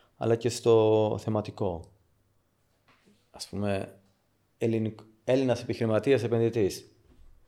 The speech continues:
παράδειγμα τώρα αναφέρω, θα μπορούσε να βάλει κάποια χρήματα σε ένα διεθνές χαρτοφυλάκιο και μετά να δει τι γίνεται εδώ στην Ελλάδα, πώς μπορώ,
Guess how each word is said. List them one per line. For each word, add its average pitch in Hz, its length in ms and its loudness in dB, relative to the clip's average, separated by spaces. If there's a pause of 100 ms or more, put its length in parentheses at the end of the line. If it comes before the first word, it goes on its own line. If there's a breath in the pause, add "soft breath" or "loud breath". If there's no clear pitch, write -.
(420)
παράδειγμα 101 480 -2
τώρα 87 220 -2
αναφέρω, 87 520 -2 (1200)
θα 156 100 0
μπορούσε 160 720 0 (540)
να 123 140 -2
βάλει 117 200 4
κάποια 98 240 2
χρήματα 95 500 -2
σε 104 160 -6
ένα 90 440 -4
διεθνές 104 380 -2
χαρτοφυλάκιο 143 680 -2 (260)
και - 140 -8
μετά 143 160 0
να 143 140 2
δει 160 120 -2
τι 175 100 -6
γίνεται 117 340 -2
εδώ 87 280 -4 (380)
στην - 220 -8
Ελλάδα, 95 500 -2 (160)
πώς 143 200 -2
μπορώ, 107 400 2